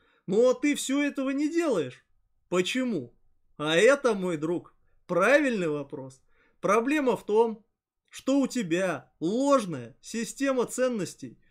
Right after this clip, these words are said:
Есть много способов изменить ее, и я предлагаю тебе свой. Взлом системы ценностей. Это уникальная программа избавления от ложных убеждений –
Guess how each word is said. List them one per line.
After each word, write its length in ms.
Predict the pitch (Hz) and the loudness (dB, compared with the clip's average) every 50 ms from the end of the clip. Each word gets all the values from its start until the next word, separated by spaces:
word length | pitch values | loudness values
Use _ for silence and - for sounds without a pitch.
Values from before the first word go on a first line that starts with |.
| _ _ _ _ _ | _ _ _ _ _
Есть 520 | 156 160 233 320 349 339 - - - - | -6 -4 -2 0 0 -2 -4 -4 -8 -8
много 480 | 170 165 185 226 320 359 339 254 277 240 | -6 -4 -4 -2 -2 -4 -2 0 0 -2
способов 680 | - - _ 262 302 277 - - 226 185 185 175 180 | -2 -2 _ -4 -2 -2 -2 -4 -4 -4 -4 -6 -4
изменить 560 | 185 175 147 165 180 202 214 247 320 320 - 185 | -6 -6 -6 -4 -6 -6 -4 -4 -6 -6 -6 -6
ее, 380 | 160 147 131 120 120 120 - _ _ _ _ _ _ | -6 -6 -6 -8 -10 -14 -16 _ _ _ _ _ _
и 100 | - 165 | -4 -2
я 180 | 190 240 320 359 | -2 -2 -4 -4
предлагаю 720 | 349 262 269 233 208 226 226 214 190 208 262 277 285 240 | -2 -2 -2 -2 0 -2 -2 -2 0 0 0 0 0 -2
тебе 600 | - - 180 160 147 156 196 214 214 196 160 - _ | -4 -8 -10 -10 -10 -8 -4 -4 -4 -4 -4 -8 _
свой. 500 | - - - 156 143 143 139 123 110 - _ _ _ _ _ _ _ _ _ _ _ _ _ - | -18 -14 -10 -8 -6 -6 -6 -6 -10 -14 _ _ _ _ _ _ _ _ _ _ _ _ _ -12
Взлом 600 | 147 147 160 214 254 294 320 320 294 214 147 - | -8 -4 -4 -2 0 0 0 0 0 -2 -4 -8
системы 640 | - - 202 202 185 - - - 277 294 285 254 226 | -12 -10 -8 -8 -8 -10 -6 -4 -2 0 0 -2 -2
ценностей. 800 | - - 220 226 226 196 170 147 - - - - - - - _ _ _ _ | -2 -2 0 0 0 0 -4 -6 -8 -10 -16 -16 -16 -16 -18 _ _ _ _
Это 220 | 156 185 185 - | -6 -4 -2 -2
уникальная 680 | 262 269 277 277 277 277 - - 311 320 320 302 285 262 | -2 0 0 -2 -2 -4 -4 -4 -2 -2 0 0 0 0
программа 680 | - 226 220 214 196 196 214 233 233 226 202 180 160 156 | 0 0 -4 -4 -2 0 0 0 0 0 -2 -2 -2 -2
избавления 680 | 156 156 160 190 220 226 240 277 302 294 269 254 240 | -4 -4 -2 0 0 2 2 0 -2 -2 -2 -2 -2
от 140 | 208 - - | -2 -4 -6
ложных 480 | 220 254 285 277 214 202 196 180 - 208 | -4 -2 -2 -2 -2 -4 -6 -6 -6 -8
убеждений – 880 | 185 160 185 185 160 165 160 180 247 269 262 226 175 139 131 143 - | -6 -6 -4 -6 -6 -8 -6 -6 -4 -4 -4 -4 -4 -6 -8 -10 -14